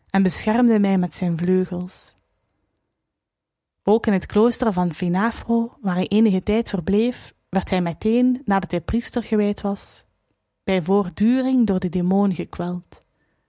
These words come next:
Hij werd in die periode ziek. Hij kon niet eten en verbleef bijna altijd met hoge koortsen in bed. Pater Agostino, zijn biechtvader,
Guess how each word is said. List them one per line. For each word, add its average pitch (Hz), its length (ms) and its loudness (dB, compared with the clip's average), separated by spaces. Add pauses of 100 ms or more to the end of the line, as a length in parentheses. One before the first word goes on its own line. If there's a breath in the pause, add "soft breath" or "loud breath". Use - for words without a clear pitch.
(720)
Hij 175 180 -2
werd 196 260 0
in 185 140 2
die 175 100 0
periode 180 440 0
ziek. - 440 -8 (500)
Hij - 120 -10
kon 208 160 2
niet 269 260 2
eten 185 480 -2 (420)
en 190 200 2
verbleef 190 560 0
bijna 185 340 0
altijd 233 500 -2
met 180 140 -4
hoge 208 320 2
koortsen 202 500 -2
in 165 160 -2
bed. 180 340 -10 (1120)
Pater 196 360 0
Agostino, 247 680 0
zijn 180 240 0
biechtvader, 208 840 -4